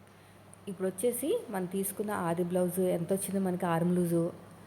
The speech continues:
ఆరు మీద, ఏడు మీద ఆరు గీతలు, ఓకేనా. ఇది డీప్ నెక్ బ్లౌజ్ అండి. ఆర్మ్ లూజ్కి వన్ ఇంచ్ కప్పితే చెస్ట్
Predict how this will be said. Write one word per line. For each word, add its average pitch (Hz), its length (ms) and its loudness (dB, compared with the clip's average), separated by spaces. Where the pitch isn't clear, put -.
ఆరు 170 260 2
మీద, 175 200 2
ఏడు 180 220 2
మీద 190 120 2
ఆరు 165 200 4
గీతలు, 160 280 0
ఓకేనా. 214 280 0
ఇది 196 200 2
డీప్ 190 240 0
నెక్ 240 220 0
బ్లౌజ్ 165 280 4
అండి. 170 200 2
ఆర్మ్ 208 300 2
లూజ్కి 214 340 0
వన్ 165 160 2
ఇంచ్ 185 220 -2
కప్పితే 240 320 0
చెస్ట్ 233 200 0